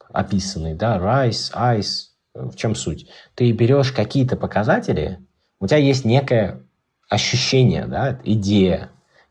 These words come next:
гипотеза, которую тебе нужно сравнить с другой идеей, ощущением, гипотезой. Они иногда бывают так, что нельзя их просто взять и по каким-то вещественным показателям сравнивать.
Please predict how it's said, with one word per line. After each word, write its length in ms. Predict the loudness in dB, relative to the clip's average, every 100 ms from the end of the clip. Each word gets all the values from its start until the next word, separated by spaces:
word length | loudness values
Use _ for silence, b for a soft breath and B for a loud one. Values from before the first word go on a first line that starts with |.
| -4
гипотеза, 720 | -2 2 0 0 -4 -8 -12 -14
которую 380 | -2 2 2
тебе 140 | 2 2
нужно 300 | 2 2 0
сравнить 500 | 0 0 4 2 2
с 60 |
другой 540 | 2 4 6 4 2 -6 -18 B B B -2
идеей, 560 | 0 6 6 6 4 0
ощущением, 1040 | -4 -2 -4 0 2 2 4 2 -2 -12 _ -6
гипотезой. 600 | -2 -2 -2 -6 -10 -14 B B B B
Они 320 | -2 4 6 6
иногда 580 | 2 2 0 2 2
бывают 400 | 2 2 2 2
так, 180 | 2 2
что 160 | 0 0
нельзя 360 | 2 4 4
их 160 | 2 -2
просто 300 | -6 -6 -6
взять 340 | 0 2 2
и 160 | -4 -6
по 80 | -4
каким-то 580 | -4 -2 -2 -2 -4 -4
вещественным 580 | -4 -2 -2 -4 -6 -10
показателям 540 | -6 -4 -2 -2 -4
сравнивать. 600 | -6 -2 -2 -2 -10 -14